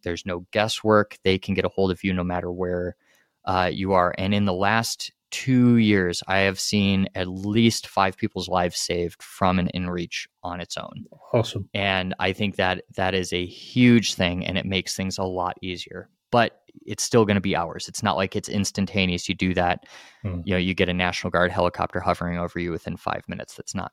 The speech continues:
Speaker 1: that's not how this works.
Speaker 2: Yeah, 'cause, I mean, a lot of these services are voluntary, and, you know, like, um, in, I don't know if it's a sort of a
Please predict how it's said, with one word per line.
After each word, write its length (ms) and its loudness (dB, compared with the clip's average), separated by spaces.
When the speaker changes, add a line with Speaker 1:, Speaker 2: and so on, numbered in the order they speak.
Speaker 1:
that's 220 -4
not 160 2
how 140 0
this 220 -4
works. 320 -14
Speaker 2:
Yeah, 140 -4
'cause, 100 -6
I 40 0
mean, 120 2
a 60 4
lot 160 6
of 40 -4
these 180 -2
services 520 0
are 200 4
voluntary, 580 0
and, 180 -4
you 100 0
know, 200 2
like, 200 -2
um, 580 2
in, 320 2
I 220 -2
don't 160 6
know 80 6
if 60 -2
it's 220 -2
a 360 2
sort 260 -2
of 80 2
a 200 -4